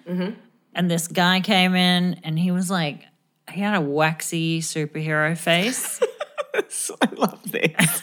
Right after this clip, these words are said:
Speaker 2: <laughs> He kinda looked like a mix between, actually, he looked like a mix between Chevy Chase and, like,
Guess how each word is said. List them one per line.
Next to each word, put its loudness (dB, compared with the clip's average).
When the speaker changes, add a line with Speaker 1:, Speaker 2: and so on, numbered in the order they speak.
Speaker 2:
<laughs> -14
He 2
kinda 8
looked 4
like 2
a 0
mix -4
between, -2
actually, 0
he -4
looked -2
like -6
a -2
mix -4
between -4
Chevy 4
Chase 2
and, 2
like, -4